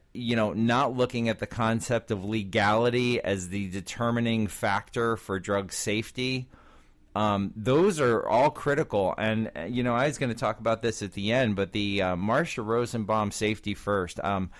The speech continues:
I have found my calling in this conference, Seth, in terms of, uh, taking that educational model,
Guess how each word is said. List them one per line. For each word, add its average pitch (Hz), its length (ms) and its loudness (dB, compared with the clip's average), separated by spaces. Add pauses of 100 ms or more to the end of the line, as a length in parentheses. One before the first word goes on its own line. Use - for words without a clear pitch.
(180)
I 139 140 0
have 165 240 4
found 117 380 2
my 104 160 0
calling 107 500 0
in 87 120 -2
this 87 140 -6
conference, 95 520 -6
Seth, 87 280 -6
in 95 140 -4
terms 101 340 -4
of, 95 180 0 (460)
uh, 95 280 -2 (240)
taking 143 480 0
that 123 180 2
educational 120 720 0
model, 113 580 2